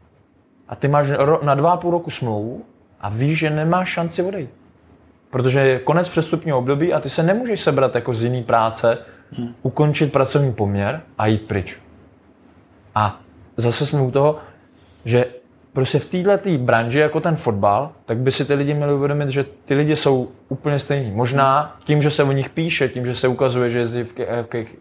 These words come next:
Speaker 1: nějakých autech, tím, že, ale to je, to, to je, za mě to je strašně malá, jako malý procento těch
Speaker 2: Furt je to
Speaker 1: fotbalistů.
Speaker 2: člověk, furt jsou to lidi.
Speaker 1: Ale i je spousta,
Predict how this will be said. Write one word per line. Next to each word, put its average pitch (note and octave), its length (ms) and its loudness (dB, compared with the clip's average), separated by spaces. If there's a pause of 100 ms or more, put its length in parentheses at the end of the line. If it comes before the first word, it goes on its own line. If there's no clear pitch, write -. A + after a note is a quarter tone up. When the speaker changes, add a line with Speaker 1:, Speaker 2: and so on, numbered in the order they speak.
(120)
Speaker 1:
nějakých G#2 380 -2
autech, C3+ 480 0 (500)
tím, B2+ 160 -2
že, A#2+ 140 0 (320)
ale A2+ 200 0
to B2 200 0
je, A#2+ 200 4 (380)
to, - 180 -16
to B2 80 -4
je, A2+ 240 2
za B2 180 2
mě C#3+ 160 0
to C3 100 -2
je B2+ 60 2
strašně A#2+ 420 -4
malá, A#2 300 2
jako A2+ 400 -2
malý A#2 240 0
procento B2+ 720 -2 (120)
těch A#2+ 120 -2
Speaker 2:
Furt A2 80 -6
je - 20 -2
to B2+ 60 0
Speaker 1:
fotbalistů. A#2 280 0
Speaker 2:
člověk, A2 320 -6
furt - 140 -18
jsou D#3 140 -18
to A#2 140 -10
lidi. F#2+ 300 -12 (400)
Speaker 1:
Ale D#3 280 2
i G3 80 2
je G#3 160 2
spousta, F3+ 440 -4